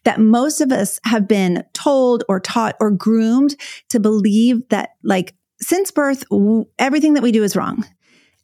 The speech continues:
Parents, caregivers, teachers, friends, partners, colleagues have looked at our neurodivergent way of interacting with the world and said, "Well, that's dumb. That's bad. You're doing it wrong."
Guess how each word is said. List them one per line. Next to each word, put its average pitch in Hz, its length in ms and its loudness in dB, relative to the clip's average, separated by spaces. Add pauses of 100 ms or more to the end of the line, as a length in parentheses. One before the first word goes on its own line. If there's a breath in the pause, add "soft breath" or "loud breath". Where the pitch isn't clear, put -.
(220)
Parents, 214 560 0
caregivers, 196 560 -2
teachers, 214 400 -2
friends, 214 320 -2
partners, 208 460 -2
colleagues 208 400 -2
have 208 160 0
looked 247 400 2
at 294 100 0
our 220 140 0
neurodivergent 196 1040 -2
way 175 220 -2
of 156 120 -4
interacting 190 520 -4
with 190 140 -6
the 196 80 -2
world 196 300 -2
and 196 180 0
said, 170 260 -4 (200)
"Well, 180 160 0
that's 180 280 -6
dumb. - 360 -4 (460 soft breath)
That's 175 240 -4
bad. - 480 -8
You're 220 160 2
doing 196 280 0
it - 100 -6
wrong." - 400 -4